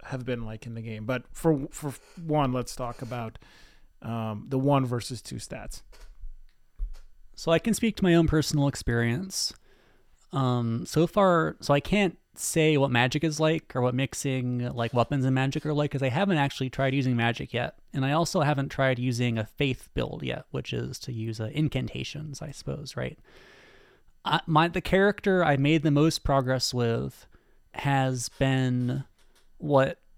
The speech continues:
Speaker 2: in the Souls community is called a quality build, where you sort of put a roughly equal number of points in both strength and dexterity. Um, I will say,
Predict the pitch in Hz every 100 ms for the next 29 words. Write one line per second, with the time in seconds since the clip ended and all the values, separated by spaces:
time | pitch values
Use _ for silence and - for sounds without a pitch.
0 | - _ - - - _ _ - 143 135
1 | 127 123 123 123 123 120 117 120 120 123
2 | - 175 180 - 151 151 151 143 131 123
3 | - 117 113 - 113 131 147 175 180 185
4 | - _ _ _ _ _ - 147 135 131
5 | - 151 131 127 123 131 - - _ _
6 | - - - 214 - - - _ - 143
7 | 135 190 - 196 180 170 - 165 156 147
8 | 143 139 - 143 135 139 135 131 131 131
9 | - 127 135 - 123 120 - 117 117 143
10 | 180 - - - - - - - 131 123
11 | 113 113 - 147 143 117 - 160 131 120
12 | 151